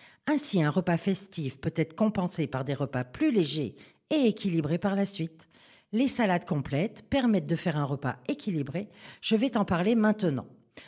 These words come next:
Je choisis d'abord ce qui va être la base de la salade, qui représente à peu près la moitié du volume. Ça peut être de la salade verte, ça peut être du chou râpé finement en hiver,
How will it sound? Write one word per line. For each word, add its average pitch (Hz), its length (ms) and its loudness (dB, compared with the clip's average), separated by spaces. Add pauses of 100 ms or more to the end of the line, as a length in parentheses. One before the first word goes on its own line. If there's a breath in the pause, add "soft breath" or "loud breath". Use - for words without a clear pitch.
(140 loud breath)
Je 254 160 -2
choisis 294 360 0
d'abord 262 360 2
ce 247 140 -4
qui 202 200 -4
va 185 120 0
être 294 200 -2
la 160 140 -2
base 214 320 0
de 165 80 2
la 143 120 2
salade, 202 480 0 (320 loud breath)
qui 247 140 2
représente 208 580 2
à 165 60 4
peu 147 160 -2
près - 180 -2
la 165 120 4
moitié 220 560 0
du 185 120 -2
volume. 147 520 0 (320 loud breath)
Ça 180 160 0
peut 151 100 -2
être 147 140 0
de 151 80 0
la 139 160 -2
salade 123 340 -4
verte, 208 240 -4 (320 loud breath)
ça 180 160 -4
peut 180 120 -2
être 165 120 0
du 156 140 -4
chou - 220 0
râpé 156 340 -2
finement 143 420 -4
en 127 100 -2
hiver, 208 380 0